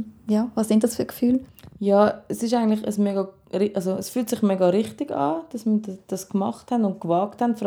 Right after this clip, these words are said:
Speaker 2: allem haben wir ja auch beide das noch nie gemacht vorher. Also wir haben beide extrem viel gelernt. Im Gastrobereich, im Tourismusbereich, im sozialen Bereich.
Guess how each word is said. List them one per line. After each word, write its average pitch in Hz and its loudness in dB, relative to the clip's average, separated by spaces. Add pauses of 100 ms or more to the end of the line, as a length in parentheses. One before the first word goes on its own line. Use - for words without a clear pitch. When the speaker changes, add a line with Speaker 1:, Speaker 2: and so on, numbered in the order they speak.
Speaker 2:
allem 185 -2 (360)
haben 180 -2
wir 175 0
ja 175 2
auch 170 -4
beide 180 0
das 180 -6
noch 180 -2
nie 175 -2
gemacht 202 -4
vorher. 226 -4
Also 185 -6
wir 185 -4
haben 175 -6 (880)
beide 190 8
extrem 196 -2
viel 185 -4
gelernt. 214 0 (960)
Im 180 0 (220)
Gastrobereich, 185 4
im 180 -6
Tourismusbereich, 185 -6
im 202 -12
sozialen 175 -2
Bereich. 175 0